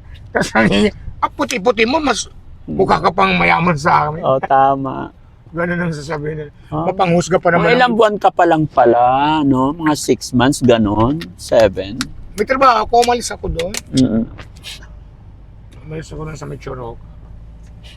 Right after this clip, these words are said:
Speaker 1: Ah, sa Bitcantin, ayun.
Speaker 2: Mm.
Speaker 1: Bitcantin, masarap ang pagkain dyan.
Speaker 2: Mm.
Speaker 1: Kwarenta y dos na putahe.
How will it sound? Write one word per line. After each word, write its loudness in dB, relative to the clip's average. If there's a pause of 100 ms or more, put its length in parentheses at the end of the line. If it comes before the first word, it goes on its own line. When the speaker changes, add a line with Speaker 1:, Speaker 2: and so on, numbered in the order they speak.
(400)
Speaker 1:
Ah, -16
sa -8
Bitcantin, -6
ayun. -12 (200)
Speaker 2:
Mm. -4 (640)
Speaker 1:
Bitcantin, 0 (280)
masarap 4
ang 2
pagkain 2
dyan. -6 (360)
Speaker 2:
Mm. -12 (200)
Speaker 1:
Kwarenta 2
y 0
dos 0
na 0
putahe. -2